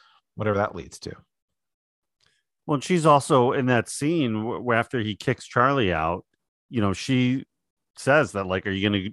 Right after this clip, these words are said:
Speaker 2: do that to me next?"
Speaker 1: Mm-hmm.
Speaker 2: So, you know, she's, she's falling in love with him, but worried at the same time that he's gonna throw her away. Uh, you know,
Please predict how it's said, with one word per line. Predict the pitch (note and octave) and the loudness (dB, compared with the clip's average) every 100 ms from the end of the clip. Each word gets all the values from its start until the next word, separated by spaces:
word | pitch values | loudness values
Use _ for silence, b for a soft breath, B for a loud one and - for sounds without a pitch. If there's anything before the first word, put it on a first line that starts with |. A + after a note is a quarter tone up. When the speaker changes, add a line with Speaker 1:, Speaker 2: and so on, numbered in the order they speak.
| - | 0
Speaker 2:
do | A#2+ | 4
that | A2 - | 4 2
to | G2+ | -4
me | G2+ G#2+ A#2+ | -2 -2 -2
next?" | G2+ B2 - - _ _ A#2 | -2 -2 -6 -20 _ _ -8
Speaker 1:
Mm-hmm. | G2+ G2+ C3 A3 - | -6 -2 -2 -4 -8
Speaker 2:
So, | - A2+ A2+ | 0 2 2
you | A#2+ A#2 | 2 0
know, | G#2+ | 0
she's, | - B2+ A#2+ - - | 0 0 -2 -6 -16
she's | - A2+ - | -6 -6 2
falling | D3 D#3+ D3+ | 6 6 6
in | B2+ A2+ | 2 2
love | A#2+ A2+ | 2 2
with | F#2+ | 0
him, | F2+ F2 F2 b b b _ _ _ | -2 -4 -6 b b b _ _ _
but | G#2+ F#2 | 2 2
worried | C#3 A2 B2 A#2+ G#2 | 2 4 6 6 4
at | G2+ | 2
the | G2 | -2
same | - G#2 F2 | -2 -2 -2
time | B2+ A#2+ G2+ | 2 2 2
that | F2+ E2+ | -2 -2
he's | G2 F2+ | -4 -6
gonna | - F2+ E2 E2 _ _ _ _ | -4 -2 -2 -4 _ _ _ _
throw | A2+ G#2 | 4 6
her | G#2 F#2 | 6 4
away. | F2+ A#2 G2+ D#2+ D#2+ - b b b _ _ - - | 4 4 2 0 -6 -14 b b b _ _ -20 -14
Uh, | A#2+ | -10
you | - D#3 | 0 4
know, | C3 | 4